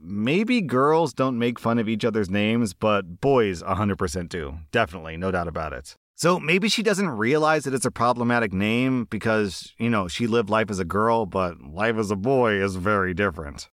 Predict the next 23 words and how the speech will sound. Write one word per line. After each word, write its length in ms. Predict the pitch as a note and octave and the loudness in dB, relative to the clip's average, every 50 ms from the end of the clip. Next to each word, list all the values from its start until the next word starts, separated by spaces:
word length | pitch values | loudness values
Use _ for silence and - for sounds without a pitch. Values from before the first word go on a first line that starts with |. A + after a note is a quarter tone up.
| _ _ _ - | _ _ _ -8
Am 180 | A2+ G#2 G2+ | -6 -4 -2
I 160 | G#2 C#3 G3 A3 | 0 2 2 2
the 120 | B3+ F#3 | 0 -2
butthole 400 | - G#2+ A2+ A#2+ G#2+ C3 C3+ - | 0 0 -2 0 0 -2 -2 0
for 120 | - A#2+ | -2 -2
telling 300 | G2+ - A#2 A#2+ A#2+ A#2 | -2 0 0 0 0 2
my 160 | A2 G#2+ A2 A2 | 2 0 0 0
wife 440 | F2+ F2+ F#2 G2 G#2 A2 G#2+ - - | 0 2 2 2 2 2 0 0 0
that 180 | G#2+ G#2+ A2+ | -2 -2 0
my 200 | A2+ A2 A2+ A#2+ | 0 -2 -2 -2
son 320 | A2 - - B2+ B2 B2+ B2+ | -2 -2 0 0 0 2 2
will 260 | B2 A#2+ A2+ - - | 2 2 2 0 -2
always 500 | - G2 G#2 G#2+ G#2+ A2 A#2+ B2 A#2+ - | -4 -2 0 0 2 2 2 2 0 0
come 200 | - - A2 G#2+ | -2 -2 0 0
before 380 | G#2 A2+ G#2 - - G#2+ G#2 F#2+ | 0 0 -2 -2 0 0 0 0
her? 380 | F2 G2 G2 G2+ A2 A#2+ A#2+ - _ _ _ _ _ | 0 0 0 0 0 -2 -4 -8 _ _ _ _ _
I'm 180 | - D3 D#3+ E3 | -2 0 2 0
a 60 | C#3+ | 0
thirty-two-year-old 800 | - B2+ A#2+ A2+ A2 G#2 - - G#2 G#2 G2+ G2 G2 F#2+ F#2+ F2 | 0 0 0 0 0 -2 -2 -2 -2 0 0 0 0 0 -2 -2
woman, 460 | F2+ F#2 F2+ F2 F2 E2+ E2 E2 - - | -4 -4 -4 -4 -6 -8 -10 -12 -10 -6
and 160 | - G#2 G#2 | -4 -2 0
my 120 | G#2 G#2 G#2+ | 0 0 0
wife, 460 | A2 B2 A#2+ G#2+ F#2+ F2+ F2 - | 2 2 2 2 0 0 -4 -6